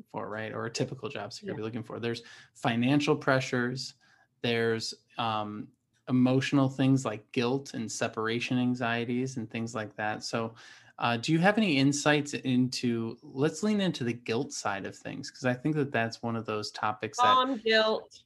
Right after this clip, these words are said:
Speaker 1: Yeah, it's always coming
Speaker 2: Mom
Speaker 1: up in the
Speaker 2: guilt.
Speaker 1: articles. So what do you, what are your thoughts on it? And what's been your experience?
Speaker 2: Yeah, absolutely. Uh, I think mom guilt is a, a very big issue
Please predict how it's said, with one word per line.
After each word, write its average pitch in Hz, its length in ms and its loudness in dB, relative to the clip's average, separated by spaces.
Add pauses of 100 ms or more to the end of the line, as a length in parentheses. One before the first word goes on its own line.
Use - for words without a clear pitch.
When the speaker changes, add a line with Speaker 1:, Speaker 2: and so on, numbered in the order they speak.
Speaker 1:
Yeah, 170 440 6
it's 127 360 -2
always 165 500 6
coming 160 260 8
Speaker 2:
Mom 285 60 8
Speaker 1:
up 143 160 2
in 139 60 6
the - 60 8
Speaker 2:
guilt. - 120 8
Speaker 1:
articles. 156 640 2
So 143 120 2
what 156 120 4
do 175 60 2
you, 180 220 0
what 160 160 -4
are 180 60 0
your 170 220 -2
thoughts 127 340 -6
on 110 140 -8
it? 113 80 -10
And 113 100 -10
what's 120 180 -8
been 127 180 -4
your 123 120 -4
experience? - 720 -12 (880)
Speaker 2:
Yeah, 392 180 0
absolutely. 220 880 -2 (300)
Uh, 220 320 0
I 226 100 4
think 294 300 -4
mom 247 320 2
guilt 214 300 2
is 190 200 -4
a, 190 340 0
a 160 60 -12
very 220 400 0
big 196 360 0
issue 220 540 0